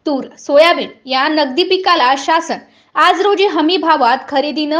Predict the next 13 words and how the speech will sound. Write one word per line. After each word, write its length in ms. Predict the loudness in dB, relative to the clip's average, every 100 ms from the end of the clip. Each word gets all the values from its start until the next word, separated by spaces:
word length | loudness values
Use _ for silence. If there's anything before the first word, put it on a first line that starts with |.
| 0
करता 400 | 0 0 0 -2
शेतकऱ्यांची 760 | -2 -4 -4 0 0 0 -6 -10
दिशाभूल 600 | -6 -6 -2 0 0 -6
करीत 260 | -6 -8 -6
आहे. 220 | -6 -8 -14 _ _ _ _ _
आज 220 | 2 4
महागाईच्या 580 | 4 4 4 2 2 2
काळात 360 | 2 4 4 2
शेतमालाला 840 | 0 -2 0 0 2 2 4 2
कवडीमोल 560 | 2 0 2 0 0 -2
भाव 260 | 0 0
मिळत 300 | 2 0 -2
आहे. 180 | -4 -6